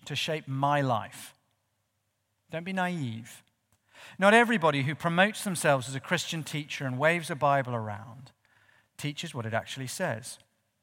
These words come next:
There's a guy, um, who used to be able to attend here, uh, a vulnerable, um, elderly chap called Trevor, who had all sorts of, um, uh, difficulties that meant that after a while, uh, physically, he wasn't able to keep coming along.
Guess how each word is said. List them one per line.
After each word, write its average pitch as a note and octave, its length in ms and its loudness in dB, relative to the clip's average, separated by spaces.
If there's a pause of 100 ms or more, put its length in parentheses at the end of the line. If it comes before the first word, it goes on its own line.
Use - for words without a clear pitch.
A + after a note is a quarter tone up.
(1120)
There's F3+ 120 -4
a D#3+ 40 0
guy, G#3 180 6
um, E3 300 4
who D#3+ 120 -4
used F3 220 0
to - 40 -10
be E3+ 60 4
able C#3+ 140 4
to - 20 -2
attend D3 360 -2
here, A#2 460 -2
uh, B2+ 580 -10
a B2 40 -12
vulnerable, C3+ 680 -4
um, B2+ 300 -8
elderly D3+ 320 -4
chap - 280 -4
called C3+ 200 -12
Trevor, C3+ 400 0 (400)
who C3 60 -10
had C#3 140 -2
all F3 100 -6
sorts D#3+ 320 -10
of, B2+ 140 -6
um, A#2 400 -4 (100)
uh, A#2+ 240 -6 (560)
difficulties C#3+ 440 -4
that D3+ 100 -10
meant D3+ 220 -2
that B2+ 360 -4
after E3 260 0
a D3+ 40 -4
while, C3 280 -2
uh, B2 140 -4
physically, D3 400 -6
he C3 80 -4
wasn't D#3 240 -4
able B2 160 -2
to A#2+ 60 -8
keep - 280 -12
coming B2 280 -6
along. B2 320 -4